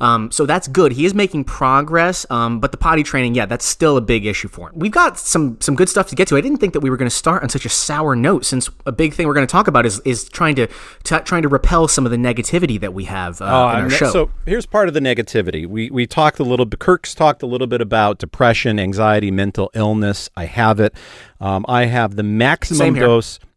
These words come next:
Speaker 2: I have the maximum dose of venlafaxine that they'll give you because
Speaker 1: So you
Speaker 2: I'll
Speaker 1: can't get a boner?
Speaker 2: No, I have no. So I, I will tell you this. I will tell you this.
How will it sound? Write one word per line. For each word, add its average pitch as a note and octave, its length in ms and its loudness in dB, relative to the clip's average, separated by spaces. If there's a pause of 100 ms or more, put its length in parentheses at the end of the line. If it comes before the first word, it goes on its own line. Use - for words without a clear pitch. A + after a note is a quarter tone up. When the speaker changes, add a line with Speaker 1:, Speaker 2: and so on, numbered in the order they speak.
(100)
Speaker 2:
I D#3 60 -2
have C#3+ 100 -2
the A#2+ 60 -2
maximum C3+ 640 0
dose A2+ 320 2
of G2+ 120 -10
venlafaxine A2 840 -2
that G2 100 -6
they'll F2+ 140 -4
give G2+ 240 -4
you G#2+ 160 -4
because G#2 240 -8
Speaker 1:
So E3 60 2
you D3+ 120 4
Speaker 2:
I'll - 60 -
Speaker 1:
can't D#3+ 160 2
get C3+ 120 4
a - 20 2
boner? A#2 360 2 (840)
Speaker 2:
No, G#2 260 -2
I A#2+ 100 0
have A2 100 0
no. D#3 160 0 (340)
So E3 140 -2
I, D3 160 4
I D#3 40 4
will G3 140 2
tell G3+ 140 2
you F#3+ 120 4
this. C#3 220 -2 (100)
I D#3+ 120 2
will E3+ 160 6
tell F#3 160 2
you E3 80 2
this. A#2+ 300 -4